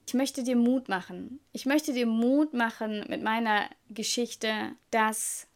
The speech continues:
in uns so eine große Kraft liegt, so eine große Stärke liegt und die meistens erst zum Vorschein kommt, wenn wir sie eben am allermeisten brauchen, wenn wir durch die schrecklichsten Zeiten gehen.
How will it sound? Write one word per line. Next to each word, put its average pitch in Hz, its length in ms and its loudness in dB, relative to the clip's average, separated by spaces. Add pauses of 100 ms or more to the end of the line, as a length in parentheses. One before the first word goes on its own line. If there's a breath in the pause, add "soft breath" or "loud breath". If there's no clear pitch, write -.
in 233 120 0
uns 233 320 0
so 262 240 4
eine 233 320 2
große 214 760 -4 (240)
Kraft 196 520 0
liegt, - 380 -10
so 240 160 4
eine 240 220 2
große 226 340 -4
Stärke 208 680 -2
liegt 180 540 -12 (600 soft breath)
und 226 240 0
die 226 400 -2 (320)
meistens 220 600 2
erst 220 420 -4
zum 208 120 -6
Vorschein 220 540 -2
kommt, 185 580 -8 (540)
wenn 226 320 4
wir 233 180 4
sie 196 140 0
eben 208 260 -2
am 190 100 -6
allermeisten 190 680 -4
brauchen, 190 680 -4 (480)
wenn 240 260 4
wir 226 80 4
durch 208 160 0
die 202 100 -6
schrecklichsten 220 580 -4
Zeiten 196 500 -2
gehen. 190 420 -6